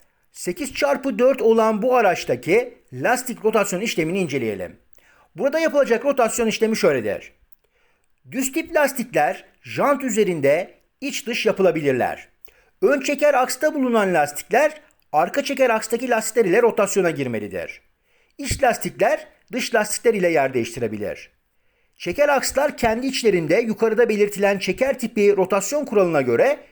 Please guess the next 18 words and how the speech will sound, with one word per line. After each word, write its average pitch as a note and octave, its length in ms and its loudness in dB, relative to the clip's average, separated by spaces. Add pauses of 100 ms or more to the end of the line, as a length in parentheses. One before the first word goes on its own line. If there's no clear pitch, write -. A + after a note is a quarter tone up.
(140)
yer B3 220 2
değiştirebilir. C3 880 -4 (680)
Serbest F#3 580 -2
dönen D4 240 2
akstaki C4 500 0
lastikler A#3 680 0 (220)
diş A3 200 -6
derinliklerine A3+ 640 0
bakılarak C#3+ 600 0
birbirleri G3 420 0
ile G3+ 400 0 (160)
yer G#3 220 2
değiştirebilirler. A#2+ 880 -2 (580)
Serbest F#3 560 -2
dönen A3+ 220 4
akstaki F3+ 440 -2
lastikler C#3+ 460 0
ile F3+ 400 0